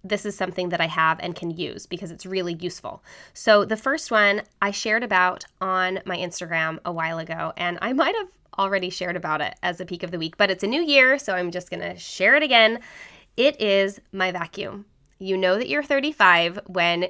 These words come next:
one of your favorite things in the world is a vacuum. I am not kidding, though. This vacuum is the Shark Liftaway. I have the pet version because we have a dog who sheds, and I love that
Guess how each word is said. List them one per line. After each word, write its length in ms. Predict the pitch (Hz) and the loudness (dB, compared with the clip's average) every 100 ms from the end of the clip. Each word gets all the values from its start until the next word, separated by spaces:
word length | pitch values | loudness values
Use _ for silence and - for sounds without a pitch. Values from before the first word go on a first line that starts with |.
| - | -4
one 240 | 185 185 | 2 2
of 80 | 233 | 2
your 100 | 285 | -4
favorite 460 | - 226 226 262 - | -2 -2 2 0 2
things 280 | 185 185 | 2 2
in 100 | 190 | -2
the 80 | 196 | -4
world 320 | 180 160 165 - | -2 -2 -4 -8
is 320 | 185 180 175 - _ | -4 -4 -6 -18 _
a 80 | 220 | 2
vacuum. 520 | 349 403 196 131 95 - - - - _ | 2 2 -2 -2 -6 -18 -20 -20 -20 _
I 180 | 202 233 | 4 4
am 140 | 285 | 4
not 200 | 277 254 | 2 0
kidding, 320 | - 202 196 | -2 -2 -2
though. 260 | 165 190 196 - - | -2 -6 -8 -14 -6
This 320 | 185 196 - - | -4 -4 -6 -2
vacuum 460 | 196 226 202 202 | 0 2 -2 -4
is 160 | 196 180 | -4 -6
the 100 | 180 | -6
Shark 340 | - 208 294 | 0 0 0
Liftaway. 580 | 233 233 233 220 202 196 | -4 -8 -4 0 0 0
I 120 | - 190 | 0 0
have 160 | 233 | -2
the 80 | 277 | -4
pet 240 | - 240 | -2 -4
version 420 | 190 180 175 185 208 | -2 -4 -2 -4 -4
because 200 | 185 170 | -8 -6
we 80 | |
have 100 | 180 | -8
a 40 | 180 | -2
dog 260 | 180 180 | -2 -2
who 80 | 196 | -4
sheds, 380 | 180 180 175 180 | -4 -2 -4 -6
and 260 | 180 175 - | -10 -8 -6
I 340 | 170 170 170 - | -4 -4 -6 -10
love 480 | 185 185 196 202 202 - | -12 -4 -2 -2 -4 -10
that 460 | 180 175 185 - | -4 -2 -2 -4